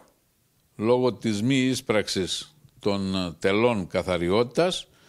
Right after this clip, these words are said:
γινόταν η όποια καθαριότητα από τις υπηρεσίες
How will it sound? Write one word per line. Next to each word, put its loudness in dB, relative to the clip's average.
γινόταν 0
η 0
όποια 2
καθαριότητα 0
από 0
τις -8
υπηρεσίες 0